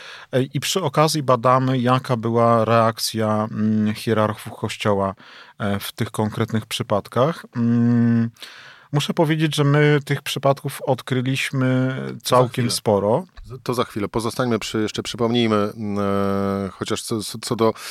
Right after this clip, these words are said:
Speaker 2: samego clue w tekst o, e, księdzu, e, Surgencie. E, Jan Paweł drugi, wtedy biskup Karol Wojtyła, wiedział?
Speaker 1: A to nie ulega najmniejszych wątpliwości, że wiedział, e,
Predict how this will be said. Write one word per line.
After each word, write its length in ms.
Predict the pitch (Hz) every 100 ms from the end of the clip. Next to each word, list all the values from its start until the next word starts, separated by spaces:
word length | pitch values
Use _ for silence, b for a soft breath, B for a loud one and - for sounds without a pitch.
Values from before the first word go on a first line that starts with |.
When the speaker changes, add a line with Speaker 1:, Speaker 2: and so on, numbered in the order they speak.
| B B
Speaker 2:
samego 400 | - 120 120 117
clue 360 | - 151 120 104
w 80 | -
tekst 340 | 107 98 -
o, 280 | 120 101 98 113 104 101 101 101
e, 40 |
księdzu, 520 | 95 - 104 92 98 101 107 101 101 98
e, 40 | 98
Surgencie. 540 | - 98 95 87 -
E, 80 | 107 127 117 107
Jan 180 | 131 117
Paweł 220 | 117 110
drugi, 480 | 110 110 101 113 120 101
wtedy 420 | - 123 98 90
biskup 400 | 92 101 - 92
Karol 240 | - 98
Wojtyła, 380 | 95 98 101 95
wiedział? 320 | 95 107 139 - _ _ _ _ _ _ B B B B B
Speaker 1:
A 100 | 127
to 180 | 151
nie 360 | 156 156 147 151
ulega 300 | 160 156 156
najmniejszych 480 | 160 160 160 - 170
wątpliwości, 600 | 190 208 311 330 - 170
że 120 | 139
wiedział, 460 | 117 110 95 104 117 B B B B
e, 280 | 127 113 117